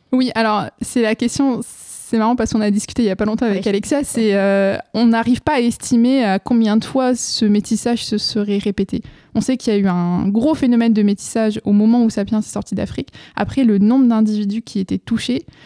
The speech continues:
Speaker 1: c'est difficile en fait d'estimer parce que une fois que les populations d'Homo sapiens sont migrées, elles se sont remétissées entre elles, ce qui a n-, fait re-, également des recombinaisons, euh,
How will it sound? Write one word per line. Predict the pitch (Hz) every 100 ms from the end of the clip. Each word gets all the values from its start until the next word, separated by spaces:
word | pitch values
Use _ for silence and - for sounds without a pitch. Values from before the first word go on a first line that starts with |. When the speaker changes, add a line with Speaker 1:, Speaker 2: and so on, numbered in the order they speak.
| - -
Speaker 1:
c'est | 226
difficile | 262 254 - 294
en | 240
fait | 247
d'estimer | 214 226 - 240 254 302
parce | 233 220 -
que | - 269 254
une |
fois | - 285
que | 247
les |
populations | 226 214 220 208 214 254
d'Homo | 226 214
sapiens | 214 208 - 240
sont | - 214
migrées, | 202 190 214 240 320 - - -
elles | 220
se | -
sont | 233 233
remétissées | 214 208 196 - - 202
entre | 196 -
elles, | 302 285
ce | 254
qui | - 202
a | 185
n-, | 190 202 202 190 -
fait | - 220
re-, | 208 185 -
également | 196 196 214
des | 202
recombinaisons, | 202 202 202 202 196 202 208 214 214
euh, | 185